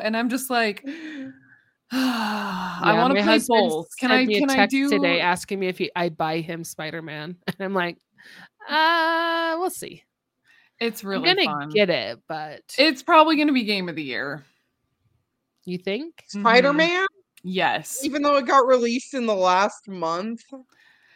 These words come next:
Speaker 1: But, like, have you seen the sales that happened in the first twenty-four hours?
Speaker 2: That sales don't determine whether it is game of the year or not. So I have my reservations.
Speaker 1: I
Speaker 2: It's gonna
Speaker 1: mean
Speaker 2: be a heck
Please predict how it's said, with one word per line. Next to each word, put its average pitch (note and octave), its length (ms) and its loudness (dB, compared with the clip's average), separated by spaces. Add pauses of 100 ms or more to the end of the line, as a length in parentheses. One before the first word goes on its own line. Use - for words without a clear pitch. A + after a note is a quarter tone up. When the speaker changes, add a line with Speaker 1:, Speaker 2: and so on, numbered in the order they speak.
(280)
Speaker 1:
But, E4+ 180 2
like, E4+ 280 6
have C#4+ 160 2
you D#4 120 6
seen E4+ 300 0
the D#4 100 2
sales A3+ 720 0
that C#4 200 6
happened A#3+ 300 2
in B3+ 100 2
the B3 80 0
first B3+ 260 -4
twenty-four A#3+ 460 -2
hours? E4+ 600 0 (360)
Speaker 2:
That C4 220 -4
sales F#3+ 600 0
don't G3 300 -2 (280)
determine F3+ 640 -8
whether D#3 300 -4
it C#3+ 80 -10
is D3 140 -18
game D#3 240 -8
of D3+ 160 -12
the D3+ 80 -12
year D3 260 -4
or B2 180 -14 (540)
not. - 80 -14 (680)
So - 260 -4
I G#3 220 6
have A#3 180 2
my A3+ 120 0
reservations. F3 760 -2
Speaker 1:
I E3 40 -4
Speaker 2:
It's A#3+ 140 0 (160)
gonna C#4+ 160 -2
Speaker 1:
mean A#3+ 40 -4
Speaker 2:
be A#3 160 -4
a F3+ 60 -14
heck F#3 120 -10